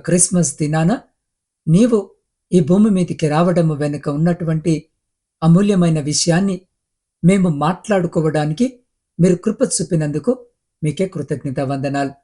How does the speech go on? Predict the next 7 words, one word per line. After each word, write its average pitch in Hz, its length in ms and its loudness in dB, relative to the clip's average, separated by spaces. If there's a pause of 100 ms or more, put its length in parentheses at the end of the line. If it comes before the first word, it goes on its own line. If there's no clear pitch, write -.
(380)
అయ్యా, 160 180 2
ప్రజలందరికీ 185 920 0 (640)
మహా 160 240 2 (160)
సంతోషాన్ని 180 580 0 (160)
కలిగించే 185 520 0 (840)
సువర్తమానము 180 800 2 (160)
తీసుకొచ్చాను. 180 640 0